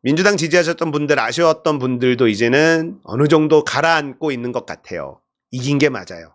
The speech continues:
이제 이십이 대 국회가 시작이 되면 더 우리한테 기분 좋은 일들이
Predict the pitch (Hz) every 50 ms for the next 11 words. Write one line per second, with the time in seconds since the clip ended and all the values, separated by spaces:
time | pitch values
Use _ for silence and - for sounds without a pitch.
0 | _ _ _ - 87 - 139 156 170 180 180 180 185 _ _ _ _ _ _ 95
1 | 95 110 101 98 104 95 107 101 95 85 82 - _ _ _ - 98 - - 117
2 | 117 120 117 113 - - 131 123 147 139 127 127 123 - 85 92 123 139 135 104
3 | - _ _ - 87 90 101 104 90 - _ _ _ _ _ _ _ _ 90 95
4 | 110 95 87 92 - - - _ - 127 131 151 151 135 151 156 156 143 120 110
5 | 101 120 120 156 170 180 185